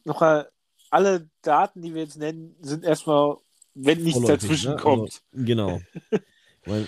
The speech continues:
Speaker 2: es, es gibt ja immer noch die Ankündigung für Blade im September, aber ob das <laughs> bleibt, das wissen wir noch nicht.
Speaker 1: Könnte knapp werden.
Speaker 2: <laughs> Ja. Äh, nee, also wie gesagt, äh, Guardians of the Galaxy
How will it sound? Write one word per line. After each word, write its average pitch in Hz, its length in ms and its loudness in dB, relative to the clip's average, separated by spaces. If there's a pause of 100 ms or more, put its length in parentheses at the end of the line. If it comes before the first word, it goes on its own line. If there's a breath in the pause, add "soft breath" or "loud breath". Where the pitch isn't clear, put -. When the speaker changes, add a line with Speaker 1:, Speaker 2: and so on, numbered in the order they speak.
(140)
Speaker 2:
es, - 220 -14
es - 220 -10
gibt 127 200 -10
ja 131 100 0
immer 123 200 -2
noch 120 200 -4
die 117 140 -8
Ankündigung 113 720 -4
für 110 840 -2 (540 soft breath)
Blade 110 320 -4
im 120 100 -6
September, 123 560 -6
aber 117 240 -4
ob 104 140 -12
das 123 200 -8
<laughs> - 40 -20
bleibt, 139 420 -8
das 147 200 -6
wissen 147 360 -4
wir 151 60 -8
noch - 240 -8
nicht. - 640 -12 (200)
Speaker 1:
Könnte 175 360 0
knapp - 360 -4
werden. 120 340 0 (640 loud breath)
Speaker 2:
<laughs> 131 100 -4 (400 soft breath)
Ja. 85 280 -10 (1500 soft breath)
Äh, 117 440 2
nee, 117 240 0
also 127 180 -2
wie 117 60 -2
gesagt, 127 320 -6
äh, 107 440 -4
Guardians 123 360 -6
of 120 60 -12
the 113 100 -8
Galaxy 131 720 -6